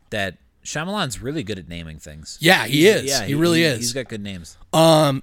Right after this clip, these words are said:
Speaker 2: so they, uh, uh, it's at a time where, uh, uh, Kevin Wendell Crumb is still on the loose,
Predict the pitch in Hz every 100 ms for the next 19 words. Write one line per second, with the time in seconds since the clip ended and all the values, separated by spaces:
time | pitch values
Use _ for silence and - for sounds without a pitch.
0 | - - 175 165 160 147 - - _ _
1 | _ _ _ - 143 190 208 196 185 160
2 | - 156 147 139 - - _ _ _ _
3 | _ _ - - _ 180 147 - 220 190
4 | 185 - 165 165 160 135 143 143 143 143
5 | 135 - 131 123 120 - _ _ _ _
6 | _ _ _ - 135 127 120 - _ -
7 | 170 170 165 151 - 151 143 139 127 -
8 | 147 143 147 143 127 135 135 -